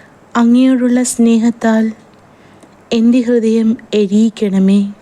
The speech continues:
കൊടുങ്കാറ്റിലും സഹനത്തിലും പരീക്ഷണങ്ങളിലും എൻ്റെ അരൂപി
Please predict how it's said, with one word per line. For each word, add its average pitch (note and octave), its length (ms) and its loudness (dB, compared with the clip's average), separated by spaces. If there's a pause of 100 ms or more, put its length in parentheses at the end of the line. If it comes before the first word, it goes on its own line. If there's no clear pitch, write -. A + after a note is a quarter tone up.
(1800)
കൊടുങ്കാറ്റിലും A#3 880 -2 (840)
സഹനത്തിലും B3 880 -2 (880)
പരീക്ഷണങ്ങളിലും A3+ 1120 0 (1000)
എൻ്റെ A#3+ 420 0
അരൂപി A3 640 -2